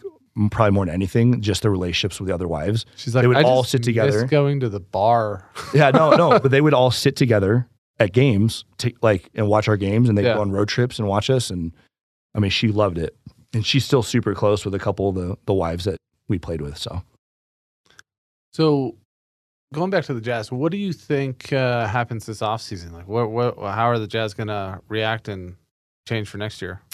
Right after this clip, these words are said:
Speaker 1: Um, that's a great question. I honestly don't know. I mean, I think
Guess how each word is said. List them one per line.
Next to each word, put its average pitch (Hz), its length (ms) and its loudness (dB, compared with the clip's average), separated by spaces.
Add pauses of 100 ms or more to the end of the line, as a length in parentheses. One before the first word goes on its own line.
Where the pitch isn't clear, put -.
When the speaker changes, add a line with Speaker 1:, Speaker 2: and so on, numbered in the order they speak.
(640)
Speaker 1:
Um, 127 460 4 (420)
that's - 120 -4
a 175 40 2
great 127 180 4
question. 95 460 -2
I 107 200 0
honestly 113 400 4
don't 95 180 -2
know. 92 240 -2
I 80 60 -6
mean, 101 160 2
I 98 40 -2
think 110 400 -2